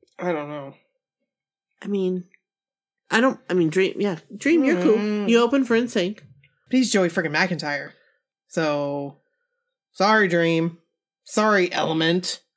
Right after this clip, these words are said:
Speaker 2: You need to take a back seat.
Speaker 1: Sorry, Willa Ford.
Speaker 2: Back seat. Back. Get back there.
Speaker 1: Joey's
Speaker 2: Do I have a third row? I sure do.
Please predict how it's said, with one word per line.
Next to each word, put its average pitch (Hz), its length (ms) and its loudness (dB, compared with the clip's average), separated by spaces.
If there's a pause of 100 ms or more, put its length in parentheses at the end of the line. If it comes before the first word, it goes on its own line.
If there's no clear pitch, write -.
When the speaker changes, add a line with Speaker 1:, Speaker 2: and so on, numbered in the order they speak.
(160)
Speaker 2:
You 180 180 -4
need 185 120 0
to 160 60 -6
take 175 120 0
a 160 40 0
back 160 240 2
seat. 151 240 -4
Speaker 1:
Sorry, 226 300 2
Willa 175 260 2
Ford. 165 440 -2
Speaker 2:
Back 180 280 2
seat. 175 360 -4 (1400)
Back. 120 360 -8 (240)
Get - 100 -20
back - 220 -20
there. - 220 -16 (960)
Speaker 1:
Joey's 147 360 -10 (400)
Speaker 2:
Do 180 120 0
I 170 60 4
have 175 120 2
a 175 40 0
third 185 300 2
row? 190 300 0 (120)
I - 80 -4
sure 170 220 0
do. 151 300 0